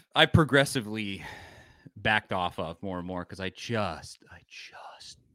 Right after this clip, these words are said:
don't care. Uh, I, like, I, like, that, that one last night. I, I don't care if people are mad about it. Th-, th-, I believe in the thing that I said, and I don't, I don't care.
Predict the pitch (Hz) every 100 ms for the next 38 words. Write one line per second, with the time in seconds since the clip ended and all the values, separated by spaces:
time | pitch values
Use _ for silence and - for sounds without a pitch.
0 | - - - - _ _ - - - -
1 | - _ _ _ _ _ _ _ _ 85
2 | 87 85 82 78 76 _ _ _ _ _
3 | - - 92 82 - 98 87 - _ _
4 | _ _ _ - 131 - 123 156 185 202
5 | 202 226 202 175 214 226 226 202 - 175
6 | 160 - _ _ _ - - _ _ _
7 | _ _ _ _ _ - - 302 240 277
8 | 294 294 269 262 262 254 233 220 - 240
9 | 240 220 208 131 - _ 151 160 160 -
10 | 160 156 160 170 185 170 170 175 160 123
11 | - 170 180 170 - - - - - 131
12 | 143 202 311 349 - - _ _ - -
13 | - - -